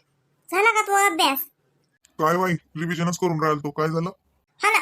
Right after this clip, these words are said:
Speaker 1: मेन, मेन वाचणं झालं ना तुला? तर म्या काय म्हणलं, <laughs> तेवढं मीना काकूच्या घरी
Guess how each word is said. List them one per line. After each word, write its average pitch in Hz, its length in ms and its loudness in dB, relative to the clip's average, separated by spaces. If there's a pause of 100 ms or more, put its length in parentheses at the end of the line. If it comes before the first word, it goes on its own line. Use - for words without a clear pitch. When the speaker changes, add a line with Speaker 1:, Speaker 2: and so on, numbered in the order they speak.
Speaker 1:
मेन, 302 280 4
मेन 294 200 2
वाचणं 294 320 0
झालं 294 280 0
ना 233 100 -4
तुला? 240 360 -4 (640)
तर 277 200 4
म्या 330 180 2
काय 226 160 0
म्हणलं, 262 320 -2 (340)
<laughs> 247 220 -4
तेवढं 339 500 2
मीना 285 240 4
काकूच्या 240 380 -4
घरी 262 600 4